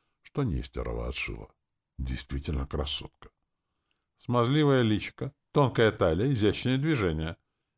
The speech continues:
и громадные глаза цвета морской волны. Утонуть можно. Петя, впрочем, тонуть не собирался. Но и отказываться от танца тоже. Наверное, произошло недоразумение.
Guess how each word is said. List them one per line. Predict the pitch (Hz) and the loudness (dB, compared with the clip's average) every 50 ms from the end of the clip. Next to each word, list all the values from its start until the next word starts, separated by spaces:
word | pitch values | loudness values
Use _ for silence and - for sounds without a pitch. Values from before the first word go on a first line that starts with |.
| _ _ _ _ | _ _ _ _
и | - 82 | -6 -4
громадные | 71 71 76 76 76 73 71 71 82 87 71 67 65 64 62 60 | -2 -2 -2 0 0 0 0 -2 -2 -4 -4 -4 -6 -6 -6 -6
глаза | 65 - 67 65 67 - 76 78 | -6 -6 -6 -6 -4 -4 -6 -6
цвета | 71 - - 67 62 - - 64 | -6 -8 -8 -8 -8 -8 -8 -8
морской | 57 55 - - - - 69 58 57 | -8 -10 -10 -12 -12 -12 -10 -10 -8
волны. | 57 57 58 53 - - - - _ _ _ _ _ _ _ _ _ | -8 -8 -10 -10 -12 -16 -20 -20 _ _ _ _ _ _ _ _ _
Утонуть | - 110 - - - 143 135 127 117 82 58 - - - | -8 -8 -4 2 2 4 4 4 2 0 -2 -6 -8 -10
можно. | - - 139 - - - _ _ _ _ _ _ _ _ _ _ _ _ _ _ _ _ _ _ _ _ _ _ - | -10 -10 -10 -10 -12 -16 _ _ _ _ _ _ _ _ _ _ _ _ _ _ _ _ _ _ _ _ _ _ 2
Петя, | 127 120 - 151 139 | 2 2 4 2 -2
впрочем, | 143 - 180 185 180 - 180 165 | 0 0 -2 -2 0 0 -4 -2
тонуть | - 143 107 85 82 76 69 - | 0 0 0 0 0 -4 -4 -6
не | - | -8
собирался. | - - 69 57 60 62 - - - - - - - _ _ _ _ _ _ _ _ _ - | -6 -6 -8 -6 -8 -8 -8 -10 -14 -14 -16 -16 -16 _ _ _ _ _ _ _ _ _ 2
Но | 113 135 131 127 | 4 4 6 6
и | 123 | 8
отказываться | 113 110 104 107 - - 113 98 90 110 107 110 107 - - 117 101 | 6 6 4 4 4 4 4 4 6 4 4 4 2 4 2 2 2
от | - - | 2 0
танца | 90 78 69 - - 71 | -4 -4 -2 -4 -6 -8
тоже. | - - 57 55 53 - - _ _ _ _ _ _ _ _ _ | -6 -6 -8 -8 -8 -12 -14 _ _ _ _ _ _ _ _ _
Наверное, | - 71 73 76 73 73 80 82 78 85 92 85 76 | -8 -6 -4 -2 -2 -2 -2 -2 -2 -2 -2 -2 -4
произошло | 71 78 78 71 69 69 78 - - - 82 | -2 -2 -2 -2 0 0 -2 -4 -4 -4 -4
недоразумение. | 69 65 67 65 67 76 73 82 78 78 95 90 73 58 55 52 - | -4 -2 -4 -4 -4 -4 -4 -4 -4 -2 -4 -4 -4 -4 -6 -10 -12